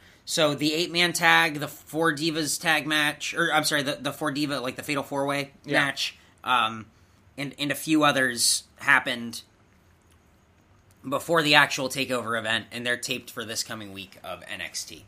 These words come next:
Speaker 2: Mm-hmm.
Speaker 1: Um, so we will see. Uh, Blake and Murphy against Fulton and, uh, Dawson. Uh, or I'm sorry, Dawkins, not Dawson.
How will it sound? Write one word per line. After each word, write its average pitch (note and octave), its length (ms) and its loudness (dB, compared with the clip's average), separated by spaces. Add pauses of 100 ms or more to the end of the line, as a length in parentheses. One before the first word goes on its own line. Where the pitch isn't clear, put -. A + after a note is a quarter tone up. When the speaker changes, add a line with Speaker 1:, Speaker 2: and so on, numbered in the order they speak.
Speaker 2:
Mm-hmm. A#2+ 220 -18 (240)
Speaker 1:
Um, D2+ 280 -12 (120)
so E2+ 320 -10 (160)
we A2 100 -10
will A2+ 120 -8
see. D3+ 260 -6 (600)
Uh, F2+ 600 -2
Blake B3 240 4
and B3+ 80 6
Murphy B3 320 6
against G#3 380 2
Fulton G#3 420 0
and, D#3 320 -2 (100)
uh, B2 220 0
Dawson. E3 540 2 (1160)
Uh, G2+ 480 -2 (440)
or C3+ 100 2
I'm C#3+ 60 2
sorry, D3 280 4
Dawkins, B2+ 560 2
not A2 180 -8
Dawson. G#2+ 420 -8